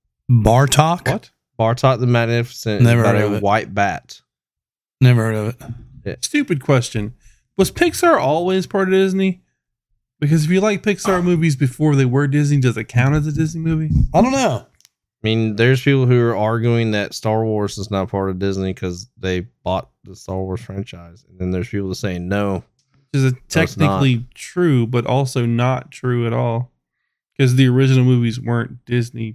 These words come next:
Speaker 2: products. They're just now owned by Disney.
Speaker 3: Right, and that's the argument.
Speaker 2: Yeah.
Speaker 3: So.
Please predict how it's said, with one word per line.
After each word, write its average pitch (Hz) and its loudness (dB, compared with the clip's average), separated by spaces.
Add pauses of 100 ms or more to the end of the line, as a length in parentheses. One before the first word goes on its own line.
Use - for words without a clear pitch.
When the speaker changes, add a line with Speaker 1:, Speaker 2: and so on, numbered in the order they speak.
Speaker 2:
products. 117 -8
They're 113 -8
just 123 -14
now 113 -6
owned 113 -4
by - -12
Disney. - -20
Speaker 3:
Right, 127 2
and 107 -2
that's 110 0
the 104 -2
argument. 95 -4 (340)
Speaker 2:
Yeah. 190 -2 (340)
Speaker 3:
So. - -20